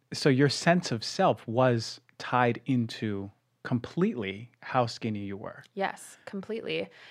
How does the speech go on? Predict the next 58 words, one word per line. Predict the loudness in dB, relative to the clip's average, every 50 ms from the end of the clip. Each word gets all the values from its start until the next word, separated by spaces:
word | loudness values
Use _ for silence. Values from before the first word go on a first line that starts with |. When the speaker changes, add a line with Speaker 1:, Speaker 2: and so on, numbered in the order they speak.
| -16 -6
Speaker 2:
And, | 0 4 4 4 4 4 2 0
and, | 0 0 0 -2 -6 -10 -14 _ _ _ _ _ _ _ _ _ _ _
you | -6 0
know, | 0 2 2 0 -2 -6 -12 -12 -10 -8 -4
being | -2 0 0 0 0 -2 -4 -4
disciplined | -6 -6 -4 -4 -6 -6 -6 -6 -6 -4 -4
enough | -4 -2 -4 -4 -6 -8 -12 _
to | -10 -6 -6 -6
say | -6 -6 -4 -4 -4 -4
Speaker 1:
Yeah. | -4
Speaker 2:
no | -4 -6 -6 -8
to | -10 -12 -12
things. | -12 -12 -10 -10 -10 -8
And | -6 -2 2 4
I | 4 6 6
was, | 6 6 4 4 2 0 -6 -20 -20 -20 -20 -20 -10 _
you | 2
know, | 4 6 6
I, | 6 4 2 0 2 2 2 2 2 2
<laughs> | 2
I | 2
was | 2 2 2
with | 0 2
my | 4 4 4
teammates, | 2 2 -2 0 2 4 4 2 2 -2 -2 0
uh, | 2 4 4 4
my | 4 2 4
old | 4 4 2 2
teammates | 0 2 4 4 4 4 2 -2 -12 -18 -20 -20 -20 -20 -20 -20 -20 -20
from, | -4 2 4 6 6 6 4 2 -2 -4 -2
you | 0
know, | 0 4
back | 4 4 4 4 4
then. | 2 2 2 2
We, | 0 0 0 0 0
we | 0 0
just | 0 2 2
got | 2 4
inducted | 4 2 0 0 -2 -4
into | -6 -6 -6
the | -4
Hall | -2 0 0 0
of | 0
Fame, | -2 -4 -4
which | -4 -8 -10
was | -12 -10
super | -8 -6 -4 -2 -2 -2
fun. | 0 0 0 0 2
So | 2 2
this | 2 2
Speaker 1:
Cool. | 2
Speaker 2:
was | 0 -2
just | -2 -4 -4
a | -2
couple | -2 0 2 2 2 2
weeks | 2 2 0 0
Speaker 1:
Congratulations. | 0 2
Speaker 2:
ago. | 4 4